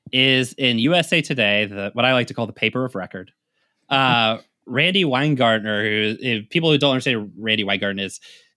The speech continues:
the forever president of the A F T that you just can't fucking get rid of,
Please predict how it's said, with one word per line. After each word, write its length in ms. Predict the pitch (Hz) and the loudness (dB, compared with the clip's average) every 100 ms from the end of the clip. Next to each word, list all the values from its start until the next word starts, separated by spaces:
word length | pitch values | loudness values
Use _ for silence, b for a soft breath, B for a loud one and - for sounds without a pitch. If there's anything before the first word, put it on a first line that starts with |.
| - | 0
the 320 | 135 131 127 | 4 4 4
forever 760 | - 156 151 123 131 139 135 131 | 2 2 4 4 2 2 0 0
president 720 | - 120 120 123 123 123 127 | 0 0 2 0 0 0 -4
of 160 | 113 | -6
the 140 | 107 104 | -2 0
A 120 | 110 | 2
F 80 | 110 | 0
T 340 | - 107 107 | -4 -4 -2
that 140 | 104 98 | -2 -4
you 100 | 98 | -6
just 180 | 110 - | -8 -8
can't 400 | - 117 104 - | -4 -2 -2 -6
fucking 420 | - 110 - 101 | -4 -4 -4 -6
get 160 | 98 | -6
rid 200 | 92 98 | -6 -2
of, 260 | 110 113 113 | 2 2 -2